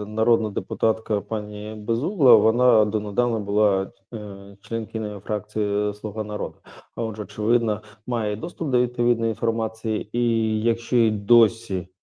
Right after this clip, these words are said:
е, вона має змогу виступати з критикою вищого військового керівництва, чи, я не знаю, чи має вона те-, на це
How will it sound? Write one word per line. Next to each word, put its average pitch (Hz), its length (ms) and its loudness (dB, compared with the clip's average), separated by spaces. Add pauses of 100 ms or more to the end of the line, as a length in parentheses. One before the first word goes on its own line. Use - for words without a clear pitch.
е, 107 260 -6
вона 107 300 0
має 104 340 -2
змогу 98 520 -6 (260)
виступати 107 520 -2
з - 40 -8
критикою 101 600 0
вищого 101 440 -4
військового 101 400 -2
керівництва, 120 760 -4 (220)
чи, - 180 -6
я 131 220 -2
не 120 100 -2
знаю, 92 180 -8
чи - 120 -10
має 127 180 -2
вона 110 260 -4
те-, 113 220 4
на 107 260 0 (160)
це - 220 0